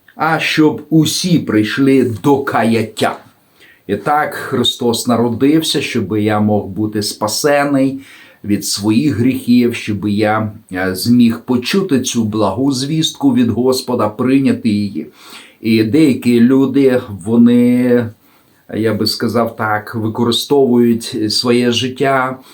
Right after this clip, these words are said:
і вони дуже затягують цей момент. Але Павло каже, Петро каже про те, що Бог довго терпить. І нижче, коли ми читаємо,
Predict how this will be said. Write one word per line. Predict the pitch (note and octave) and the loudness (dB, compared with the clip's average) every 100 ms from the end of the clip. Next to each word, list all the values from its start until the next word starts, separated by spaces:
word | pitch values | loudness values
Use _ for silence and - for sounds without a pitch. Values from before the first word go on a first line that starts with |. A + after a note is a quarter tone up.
| _ | _
і | G#2 | -2
вони | A#2 A#2+ | 2 2
дуже | A2+ G2 B2 G#2+ G#2+ | 2 0 0 2 -2
затягують | A#2 A#2 B2+ A#2+ A2 A#2+ A#2 A2+ | -4 -4 -2 -2 0 0 0 0
цей | B2 A#2 | 2 4
момент. | A#2 A#2 A#2 A2 G#2 - - - - | 4 4 2 0 -4 -12 -20 -20 -6
Але | A#2 B2 B2 | 0 0 0
Павло | - A#2+ C3 D3 | 0 0 2 0
каже, | C3 C#3 C#3+ B2 A2+ G#2+ - | -2 -4 -4 -2 -2 -4 0
Петро | C3+ C#3 D3 | 2 2 -2
каже | D3 C3+ B2 C3 | -2 -2 -2 -6
про | A2+ | -6
те, | A2+ C3+ C3 | -6 0 0
що | - B2 | 0 -4
Бог | G2+ B2+ A#2+ G#2+ | -2 0 0 0
довго | C#3+ C3 A2+ B2 | 2 2 2 -2
терпить. | - D#3+ B2 - G2+ E2+ - - - - _ | -2 -4 -4 -4 -6 -6 -12 -20 -20 -20 _
І | G#2 A2 G#2+ | -2 0 4
нижче, | B2 D#3+ - C3 | 4 2 -2 -4
коли | A#2 A2+ | 0 4
ми | A2+ G#2+ | 4 2
читаємо, | - - G3 A#2 A2 | -4 -4 0 0 0